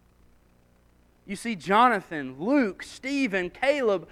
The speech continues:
Mordecai, Jethro, almost all of these characters were the beneficiaries of tremendous influences around them.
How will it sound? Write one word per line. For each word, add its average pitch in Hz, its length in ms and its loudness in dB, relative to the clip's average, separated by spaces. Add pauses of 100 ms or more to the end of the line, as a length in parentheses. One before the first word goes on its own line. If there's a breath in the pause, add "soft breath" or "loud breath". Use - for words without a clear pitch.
(140)
Mordecai, 220 840 6
Jethro, 202 760 0 (160 loud breath)
almost 269 400 2
all 285 340 6
of 220 140 4
these 226 240 -6
characters 247 720 4
were 240 140 2
the 220 80 -2
beneficiaries 240 1120 -2
of 240 220 -2
tremendous 269 640 -2
influences 247 720 -4
around 262 440 0
them. 160 360 -2